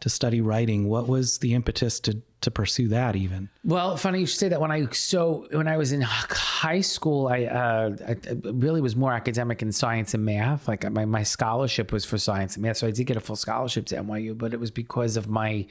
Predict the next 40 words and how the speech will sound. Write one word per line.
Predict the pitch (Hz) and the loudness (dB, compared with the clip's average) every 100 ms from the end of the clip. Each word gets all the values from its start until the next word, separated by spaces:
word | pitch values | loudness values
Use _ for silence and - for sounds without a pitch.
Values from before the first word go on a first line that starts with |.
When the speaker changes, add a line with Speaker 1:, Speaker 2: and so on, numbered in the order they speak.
| - | -4
Speaker 2:
academics, | 117 120 117 127 104 85 - | -2 0 0 0 -2 -2 0
not | 117 107 - | 0 0 0
because | 107 - 107 | 0 2 0
of | 98 98 | 0 0
writing. | 104 110 110 80 80 | 0 0 -2 -4 -8
So | - - 127 120 117 117 117 113 - | -6 0 2 2 2 2 0 -2 -4
my | 120 117 | -4 -4
first, | - - 143 139 117 - - | -6 -4 -2 -2 -4 -6 -4
I | |
started | 120 - 156 160 120 | -2 0 0 0 0
as | 113 | 0
a | 104 | 0
sophomore | - 135 143 - 113 98 80 87 - | 0 0 0 -2 0 0 -2 -6 -4
'cause | 113 | -2
I | 117 | 0
got | 113 113 | 0 0
all | 110 | 0
my | 107 | -2
college | - 135 135 131 | 0 0 0 0
credits. | - 107 95 - - - | -2 0 0 -2 -4 0
And | 127 123 123 | 2 2 2
then | 131 | 2
I | 123 | 0
started | 113 - 131 127 | 0 0 2 0
taking | - 131 117 110 | 0 -2 0 -2
arts | 113 127 151 | 0 0 0
classes | - 120 101 107 | -2 -2 0 0
and | 113 | 0
I | 110 | 0
just | 107 131 | 0 -2
fell | - 117 113 | -2 0 0
in | 107 | 0
love | 117 | 0
with | 143 | 0
them. | 110 | -2
So | 98 107 | -2 -2
I | |
changed | - 139 170 | -2 -2 0
my | 147 | 0
major | 101 123 175 - - - | 2 2 0 -2 -10 -12